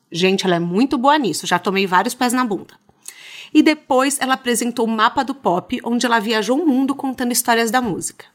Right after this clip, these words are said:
Em paralelo, começou a usar o Instagram pra contar a sua vida, criar conteúdos inovadores e de humor.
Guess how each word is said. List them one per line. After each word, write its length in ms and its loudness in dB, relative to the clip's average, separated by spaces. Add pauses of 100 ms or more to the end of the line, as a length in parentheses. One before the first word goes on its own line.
Em 120 -2
paralelo, 500 2
começou 380 -2
a 40 2
usar 180 2
o 40 -2
Instagram 460 0
pra 120 -8
contar 340 -2
a 20 0
sua 240 0
vida, 400 -4 (320)
criar 300 2
conteúdos 580 0
inovadores 640 0
e 60 -2
de 120 -2
humor. 320 2